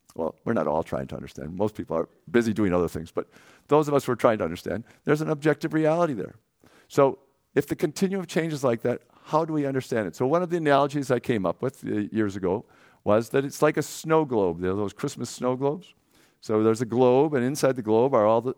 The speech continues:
uh, snow, and there's figures and stuff like that, and it's all solid. And then you shake it up, and everything runs around, runs around, runs around, runs around, then settles down, and then stops, right? It's very much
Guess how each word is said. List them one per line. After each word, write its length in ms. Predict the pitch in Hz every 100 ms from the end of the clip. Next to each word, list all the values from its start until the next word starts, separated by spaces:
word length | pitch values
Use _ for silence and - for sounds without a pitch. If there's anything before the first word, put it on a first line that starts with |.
| -
uh, 80 | -
snow, 420 | - 110 110 113
and 60 | 110
there's 260 | 101 - - _ _ -
figures 340 | 123 101 98
and 100 | 98
stuff 260 | - 104 101
like 160 | 92
that, 100 | 87
and 80 | 98
it's 120 | 101
all 240 | 107 104 107 - -
solid. 260 | 82 90 - -
And 120 | - 127
then 100 | 139
you 100 | 131
shake 280 | - 156
it 100 | 160
up, 260 | 131 117 - _ -
and 140 | 131
everything 420 | 139 151 156 139 -
runs 280 | 123 139
around, 340 | 131 120 123 123
runs 180 | 123 120
around, 260 | 117 117
runs 200 | 113 117
around, 220 | 110 104
runs 240 | 98 101 98
around, 140 | 85 - _ _ _ _ -
then 160 | 98
settles 360 | - 95 90 82
down, 460 | 85 82 85 85 95 _ _ _ _ _ _ -
and 100 | 90
then 100 | 82
stops, 480 | - - - - - _ _
right? 180 | - 82 - _ _ _ _ _ _ _ _ _ _
It's 160 | 120 -
very 400 | 117 160 180 196
much 460 | 143 131 - -